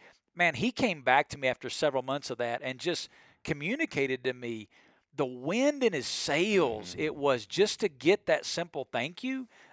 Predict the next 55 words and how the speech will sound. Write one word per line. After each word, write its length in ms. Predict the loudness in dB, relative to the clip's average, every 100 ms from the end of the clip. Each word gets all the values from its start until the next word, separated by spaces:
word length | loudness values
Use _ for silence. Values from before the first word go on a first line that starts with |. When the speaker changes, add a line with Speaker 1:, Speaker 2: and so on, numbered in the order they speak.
| _ 0
Speaker 1:
Uh, 180 | 2 2
and 160 | 0
it 100 | 0
just 280 | 0 0 0
reminded 880 | 0 0 -2 -8 -6 -4 2 0 0
me 160 | -12 -8
that 140 | -8
a 60 | -6
simple 340 | -4 -6 -6
thank 320 | -6 -8 -10
you 60 | -10
goes 240 | -6 -6
a 40 | -6
long 260 | -8 -8 -10
way. 200 | -20 _ -6
Speaker 2:
And 160 | 0
that 180 | 0 0
took 280 | 2 0 2
you 240 | 0 0 0
noticing 760 | 4 4 4 0 -2 -4 -8 _
and 160 | -6 -4
taking 420 | -4 -4 -6 -14 -16 -20 _
fifteen 400 | -4 -4 -6 -6
seconds 400 | -2 -2 -2 -12
to 100 | -10
send 220 | -6 -6 -6
a 40 |
text. 400 | -2 0 0 -2
Speaker 1:
<laughs> 20 |
That's 240 | -2 -2 -6
it. 180 | -6 0
Speaker 2:
But 140 | 4 6
it 120 | 4
is 200 | 0 2
like, 380 | 4 4 2 -10 _ _ -6
like 180 | -4 -4
you 100 | -4
said, 300 | -2 0 0
Speaker 1:
It's 100 | 2
worth 80 | 2
Speaker 2:
just 120 | 2
Speaker 1:
its 160 | -4 -2
weight 160 | 0
in 80 | 0
Speaker 2:
Yeah, 120 | 0
Speaker 1:
gold. 120 | -2 -2
Speaker 2:
it's 100 | -10
amazing. 360 | -10 -10 -12 -8
So, 140 | -2
Speaker 1:
Yeah. 120 | -2 4
Speaker 2:
all 100 | 8
right, 80 | 8
what's 120 | 6
number 140 | -2 0
nine? 240 | -2 -2